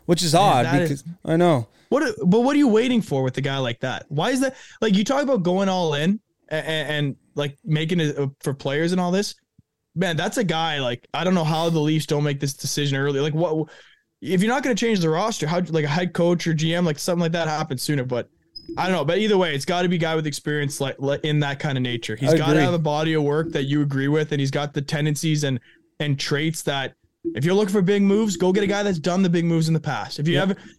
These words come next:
Speaker 2: if, if you want a guy that is unbelievable through the draft and is really good at building and, and creating prospects and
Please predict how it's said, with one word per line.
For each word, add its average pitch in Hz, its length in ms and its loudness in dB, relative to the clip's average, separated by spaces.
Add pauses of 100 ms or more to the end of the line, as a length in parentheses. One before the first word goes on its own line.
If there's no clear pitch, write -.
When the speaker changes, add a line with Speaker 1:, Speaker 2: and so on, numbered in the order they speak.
Speaker 2:
if, 160 200 0
if 175 140 0
you 180 100 2
want 208 200 2
a 202 40 2
guy 175 300 0
that 180 260 0 (240)
is 156 140 -2
unbelievable 180 480 2
through 190 160 -2
the 175 100 0
draft 160 540 -2
and 180 120 0
is 160 60 0
really 170 220 2
good 175 120 0
at 165 100 -4
building 175 340 0
and, 156 120 -4
and 151 240 -4
creating 156 380 0 (120)
prospects 165 600 -4
and 143 160 -2